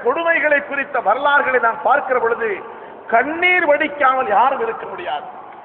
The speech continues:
அப்படிப்பட்ட தாக்குதல்களுக்கெல்லாம் ஆளாக்கப்பட்ட சஹாபாக்கள் பெருமானாரிடத்தில் வந்து கேட்கிறார்கள். ஹஜ்ரத் நபிகள் நாயகம் ஸல்லல்லாஹு அலைஹி வஸல்லம் அவர்களும்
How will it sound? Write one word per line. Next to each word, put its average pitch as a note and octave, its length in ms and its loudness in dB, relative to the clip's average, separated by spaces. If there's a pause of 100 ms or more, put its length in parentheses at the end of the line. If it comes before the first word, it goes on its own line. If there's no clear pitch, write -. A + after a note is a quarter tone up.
(140)
அப்படிப்பட்ட B3 640 0
தாக்குதல்களுக்கெல்லாம் B3+ 1120 0
ஆளாக்கப்பட்ட C4 840 0
சஹாபாக்கள் A#3+ 680 2
பெருமானாரிடத்தில் A3+ 680 2
வந்து G#3 240 -6
கேட்கிறார்கள். G#3 600 0 (2250)
ஹஜ்ரத் C4+ 340 2
நபிகள் C#4 240 4
நாயகம் D4 340 4
ஸல்லல்லாஹு D4 220 4
அலைஹி D4 160 6
வஸல்லம் D4 200 2
அவர்களும் D4 340 2